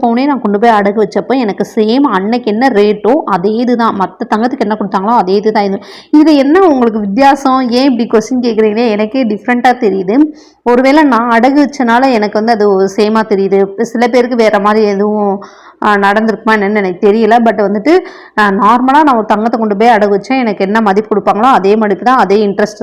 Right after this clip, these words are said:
தான், எல்லாமே சேம் தான். ஒரு இது கூட எனக்கு மாத்தவே இல்ல. But ஆன்டிக் வந்து நிறைய பேர் வந்துட்டு எடுக்கிறது வந்து வேண்டாம் அப்படிங்கிற மாதிரியும் சொல்லியிருக்காங்க. நம்ம சப்ஸ்கிரைபரும் கமெண்ட் பண்ணியிருக்காங்க, ஆன்டிக் எடுத்தா சில வருஷங்கள் கழிச்சு அது வந்து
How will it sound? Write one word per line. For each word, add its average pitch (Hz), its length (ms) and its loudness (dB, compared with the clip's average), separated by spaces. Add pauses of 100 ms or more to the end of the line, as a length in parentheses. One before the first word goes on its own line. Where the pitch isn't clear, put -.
தான், 247 180 0
எல்லாமே 208 380 0
சேம் 196 380 -4
தான். 196 260 0
ஒரு 214 240 0
இது 240 140 0 (100)
கூட 247 120 0 (120)
எனக்கு 196 180 -2
மாத்தவே 190 480 -2
இல்ல. 180 120 -2 (440)
But 247 160 0 (240)
ஆன்டிக் 294 380 2
வந்து 233 200 0
நிறைய 214 300 2
பேர் 220 140 2
வந்துட்டு 214 220 -2 (100)
எடுக்கிறது 233 420 0
வந்து 202 240 -4
வேண்டாம் 208 380 2
அப்படிங்கிற 185 440 -2
மாதிரியும் 214 320 0
சொல்லியிருக்காங்க. 196 580 -2 (340)
நம்ம 208 260 0
சப்ஸ்கிரைபரும் 226 640 -2
கமெண்ட் 220 320 0
பண்ணியிருக்காங்க, 190 520 -2 (560)
ஆன்டிக் 247 340 0
எடுத்தா 214 240 2 (280)
சில 226 180 2
வருஷங்கள் 226 400 -2
கழிச்சு 202 360 -2
அது 202 140 -2
வந்து 220 140 -2